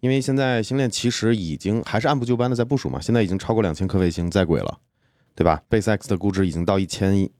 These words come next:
美金以上了，所以说市场还是认可的。我觉得这块儿就无非就是一个等待他们优化他们的服务和进一步的提供更优质的服务嘛，我觉得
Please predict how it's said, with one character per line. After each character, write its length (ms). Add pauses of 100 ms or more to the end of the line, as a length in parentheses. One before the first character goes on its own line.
美 140
金 220
以 100
上 220
了， 180
所 140
以 40
说 140
市 200
场 160
还 80
是 100
认 140
可 140
的。 60
我 80
觉 120
得 100
这 140
块 180
儿 320
就 140
无 120
非 160
就 140
是 100
一 100
个 340
等 180
待 140
他 100
们 100
优 140
化 160
他 100
们 80
的 80
服 300
务 80
和 160
进 220
一 80
步 160
的 340 (600)
提 120
供 120
更 120
优 140
质 100
的 80
服 200
务 20
嘛， 200
我 60
觉 120
得 400